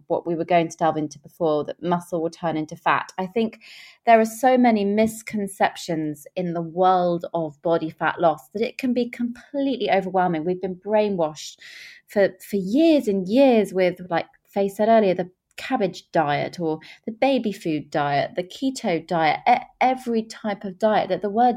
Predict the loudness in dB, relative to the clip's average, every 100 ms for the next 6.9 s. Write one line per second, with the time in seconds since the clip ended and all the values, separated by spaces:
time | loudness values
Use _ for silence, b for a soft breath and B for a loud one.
0 | 0 0 0 -2 -2 -4 -6 -4 -2 -4
1 | -6 -12 -8 -6 -4 -2 -2 -4 -6 B
2 | B B B B B B _ _ -4 -2
3 | 0 4 6 8 6 6 4 2 4 2
4 | 2 0 2 2 4 2 -2 -8 -4 -2
5 | 0 0 -2 -2 -2 -2 -2 -6 -8 -8
6 | -8 -6 -8 -8 -10 -2 0 0 -4